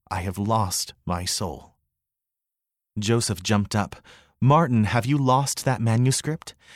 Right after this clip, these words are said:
Have you broken your oath and brought down condemnation upon my head as well as your own?" "Yes," Martin confessed. "It is gone, and I know not where." "Oh, my God, my God," Joseph uttered,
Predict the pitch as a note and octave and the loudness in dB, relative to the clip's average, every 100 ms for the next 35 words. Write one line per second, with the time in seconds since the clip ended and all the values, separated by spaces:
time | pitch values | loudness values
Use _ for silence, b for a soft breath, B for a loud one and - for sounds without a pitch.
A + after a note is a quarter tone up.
0 | - C#3 C#3 B2+ C3 D3+ F3 C#3+ B2+ A#2+ | -2 2 2 4 2 4 4 4 4 2
1 | C#3+ C3+ B2+ A2+ C#3+ A#2+ C3+ B2 - C#3+ | 2 2 2 4 2 2 2 2 0 0
2 | C#3+ C3+ B2 B2+ D3 A#2+ - B2 A#2+ B2 | 2 2 2 2 0 0 2 4 4 4
3 | A#2 C3+ B2+ A2+ A#2+ C3+ A#2 A#2 A#2 B2 | 2 0 0 2 4 4 4 4 4 4
4 | E3+ F#3 B B B B _ _ _ _ | 2 -2 B B B B _ _ _ _
5 | - A2 G#2 - - - _ _ _ - | -6 -4 -4 -4 -8 -8 _ _ _ -2
6 | F#2+ F2+ F2+ F2 - F2+ E2 - - _ | -2 -2 -6 -6 -4 -4 -4 -8 -14 _
7 | _ _ _ _ _ G#2 G#2+ G2 A2+ F2 | _ _ _ _ _ -4 -2 0 0 0
8 | D#2+ D#2+ _ _ - F#2+ F#2+ G2 F#2+ G2 | -2 -14 _ _ -8 -4 0 2 2 2
9 | G2 F#2+ D#2 - - _ _ _ _ _ | 0 -4 -6 -12 -20 _ _ _ _ _
10 | _ _ _ _ _ _ _ _ - D3 | _ _ _ _ _ _ _ _ -2 2
11 | D3 C3+ A2+ A#2+ A2+ A2+ G2+ - A#2 A#2+ | 2 0 -2 -2 -2 -4 -6 -2 -2 -2
12 | A2 A#2+ G2+ G2 F2+ - _ - F#2 - | -2 -2 -2 -4 -8 -12 _ -6 -4 -6
13 | - E2+ F2+ F2+ | -8 -10 -8 -10